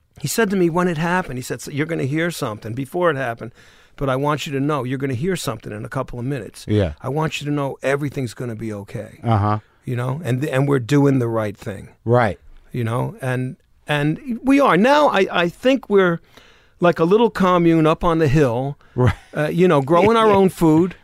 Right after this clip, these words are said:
Speaker 2: Right.
Speaker 1: hunting our own deer or whatever we're doing. Maybe we're vegetarians, you know,
Speaker 2: Uh-huh.
Speaker 1: maybe we have Birkenstock sandals, I don't
Speaker 2: Yeah.
Speaker 1: know.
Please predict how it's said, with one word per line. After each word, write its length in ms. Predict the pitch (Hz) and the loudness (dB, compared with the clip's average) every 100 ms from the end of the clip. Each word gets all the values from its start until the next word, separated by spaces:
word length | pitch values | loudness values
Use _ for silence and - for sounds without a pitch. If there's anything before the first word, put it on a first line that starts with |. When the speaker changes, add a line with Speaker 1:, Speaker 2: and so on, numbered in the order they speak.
| - | -2
Speaker 2:
Right. 180 | 147 131 - _ | 0 0 -4 _
Speaker 1:
hunting 420 | - 202 220 214 | -2 0 2 4
our 160 | 202 190 | 4 4
own 220 | 190 185 | 4 4
deer 400 | 151 185 185 190 | 4 4 4 4
or 60 | 175 | 4
whatever 300 | 175 180 202 | 4 4 4
we're 140 | 202 | 4
doing. 380 | 175 180 180 180 | 4 4 4 4
Maybe 200 | 190 233 | 2 4
we're 160 | 226 | 2
vegetarians, 960 | 170 180 151 147 175 170 175 175 180 156 | 2 2 0 0 2 4 4 2 0 -2
you 60 | 156 | 0
know, 80 | |
Speaker 2:
Uh-huh. 140 | 143 139 | 2 4
Speaker 1:
maybe 320 | 190 202 202 | 4 2 2
we 80 | 190 | 2
have 160 | 180 | 2
Birkenstock 640 | 139 175 165 170 - 160 - | 2 0 2 -2 0 -2 0
sandals, 440 | 160 147 143 139 | 0 0 0 -2
I 120 | 127 | 0
don't 100 | 131 | 2
Speaker 2:
Yeah. 140 | 127 | 2
Speaker 1:
know. 60 | 117 | 2